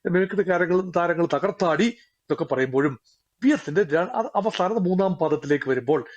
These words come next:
അതായത് പ്രതിപക്ഷ നേതാവ് അവിടെ നിന്ന് മുഖ്യമന്ത്രി പദത്തിലേക്കുള്ള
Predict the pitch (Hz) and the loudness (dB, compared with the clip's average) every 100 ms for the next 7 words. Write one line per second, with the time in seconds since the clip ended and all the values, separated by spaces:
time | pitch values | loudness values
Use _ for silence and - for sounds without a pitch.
0 | - - 139 139 135 156 262 - - 240 | -18 -6 -2 0 0 0 0 -2 -2 0
1 | 160 139 131 120 196 - _ _ _ 139 | 2 0 0 0 0 -2 _ _ _ -4
2 | 135 175 185 143 156 196 147 - 262 240 | -2 0 0 -2 -4 -4 -6 -4 -2 0
3 | 220 180 165 139 135 127 139 135 127 127 | 0 2 0 0 -2 0 0 0 -2 -2
4 | 165 185 | 0 -2